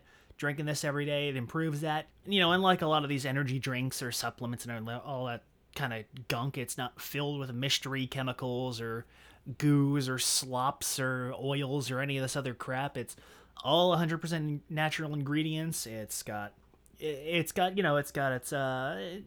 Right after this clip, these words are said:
you got your herbal remedies, you've got your various herbs and spices and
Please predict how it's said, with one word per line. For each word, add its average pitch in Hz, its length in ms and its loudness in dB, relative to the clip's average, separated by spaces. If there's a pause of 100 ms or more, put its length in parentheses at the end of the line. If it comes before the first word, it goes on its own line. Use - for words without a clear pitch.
you 240 140 -10
got 254 160 2
your 226 140 2
herbal 202 300 6
remedies, 156 600 0
you've 123 120 -4
got 135 240 -4
your 131 360 -4
various 127 440 -4
herbs 123 460 -6
and 113 240 -8
spices 117 720 -6
and 110 220 -10